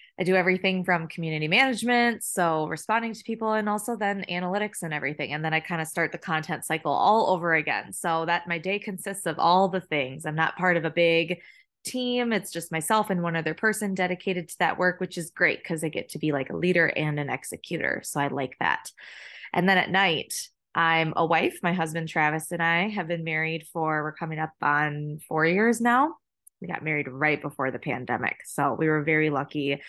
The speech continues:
that we were able to still have our big party and,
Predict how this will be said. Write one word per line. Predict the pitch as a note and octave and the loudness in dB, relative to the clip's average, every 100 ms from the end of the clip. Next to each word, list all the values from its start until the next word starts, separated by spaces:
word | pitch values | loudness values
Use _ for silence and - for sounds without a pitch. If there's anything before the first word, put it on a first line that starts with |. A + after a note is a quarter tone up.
| - - | -18 -4
that | E3+ | 0
we | D#3+ | 2
were | D#3+ | 0
able | D#3+ | -2
to | D#3+ | -4
still | - E3+ E3 | -4 -2 0
have | D#3 | 2
our | B2+ | 0
big | - F#3 - | 2 2 0
party | - F#3 F3+ F3+ F3 E3+ | 2 2 4 2 2 2
and, | E3+ D#3 D3+ D3 D3+ | 2 0 -2 -4 -8